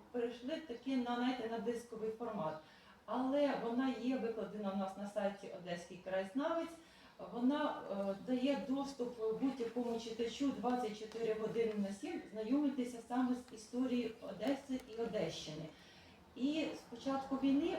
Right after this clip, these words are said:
ми виділили окремі рубрики. Це хроніка війни, битва за Україну, Україна у війні, Україно-російська війна,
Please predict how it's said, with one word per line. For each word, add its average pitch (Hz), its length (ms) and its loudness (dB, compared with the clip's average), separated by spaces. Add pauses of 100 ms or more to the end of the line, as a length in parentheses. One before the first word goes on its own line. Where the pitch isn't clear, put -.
(120)
ми 262 120 6
виділили 269 580 4
окремі 294 460 4
рубрики. 190 640 2
Це 339 120 0
хроніка 240 560 4
війни, 226 380 6 (180)
битва 214 320 0
за 175 120 0
Україну, 196 640 2 (180)
Україна 277 420 2
у 185 220 -2
війні, 233 440 4 (300)
Україно-російська 302 840 2
війна, 240 500 4